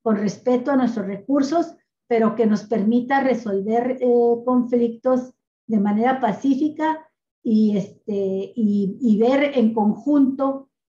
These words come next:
el desarrollo económico de la región como continente. Y obligado por la fuerza, por la situación, pues ya vemos a Estados Unidos dialogando con Venezuela, ¿no? Pero cual es mucho, muy importante.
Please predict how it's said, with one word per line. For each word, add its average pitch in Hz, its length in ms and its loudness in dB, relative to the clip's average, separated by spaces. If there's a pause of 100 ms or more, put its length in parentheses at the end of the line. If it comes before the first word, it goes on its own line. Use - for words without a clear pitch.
el 202 300 -2
desarrollo 226 720 0
económico 226 960 0
de 208 140 -4
la 202 120 -6
región 214 440 -2
como 240 300 2
continente. 208 800 0 (320)
Y 233 160 2
obligado 240 560 2
por 330 120 2
la 220 180 2
fuerza, 269 600 0
por 226 100 -2
la 202 120 -2
situación, 226 580 -2
pues 302 140 0
ya 240 160 2
vemos 254 360 2
a 240 80 2
Estados 233 380 0
Unidos 247 440 2 (320)
dialogando 220 720 0
con 226 160 2
Venezuela, 220 720 0
¿no? 247 220 0
Pero 220 180 -2
cual 226 160 2
es 240 160 0
mucho, 247 400 2
muy 226 240 0
importante. 247 800 0